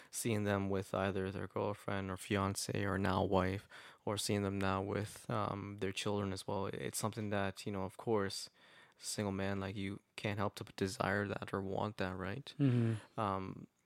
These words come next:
Speaker 1: but I also know there's many others that say in the world, like, that not, not everyone's life is the same, right? Not one's, not everyone's journey is the same. Not everyone's tempo or speed in life is the same.
Speaker 2: Exactly.
Speaker 1: Right? Uh, it will, it'll happen when it will happen kind of thing, right?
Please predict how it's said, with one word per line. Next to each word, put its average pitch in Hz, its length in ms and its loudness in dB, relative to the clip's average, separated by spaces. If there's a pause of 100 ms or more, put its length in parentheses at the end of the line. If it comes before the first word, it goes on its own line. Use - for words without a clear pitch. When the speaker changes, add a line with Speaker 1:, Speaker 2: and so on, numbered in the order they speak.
(460)
Speaker 1:
but 104 160 0
I 101 40 6
also 101 280 4
know 98 200 2
there's 98 200 -2
many 98 180 -2
others 98 220 -2
that 101 140 -4
say 101 160 -2
in 95 100 -2
the 95 60 -4
world, 98 240 0
like, 95 240 -4
that 95 360 -4 (460)
not, 101 280 2
not 101 220 6
everyone's 101 400 2 (300)
life 101 280 2
is 98 100 -2
the 98 80 -4
same, 95 400 0
right? 98 120 -2
Not 98 180 -2
one's, 98 540 -2 (160)
not 107 180 6
everyone's 104 360 4
journey 101 400 8
is 95 100 2
the 101 80 -2
same. - 320 0
Not 101 140 2
everyone's 98 400 4
tempo - 320 0
or 101 120 0
speed 107 400 2
in 95 100 0
life 98 260 -2
is 92 120 -6
the - 60 -2
same. 95 440 2 (120)
Speaker 2:
Exactly. 107 420 0
Speaker 1:
Right? 95 340 0
Uh, 65 300 -2 (220)
it - 60 0
will, 110 320 6
it'll 104 140 4
happen 107 380 6
when 95 120 0
it 98 80 -4
will 98 100 -4
happen 98 360 4
kind 95 180 -2
of 92 120 -4
thing, 98 220 -6
right? 98 320 -6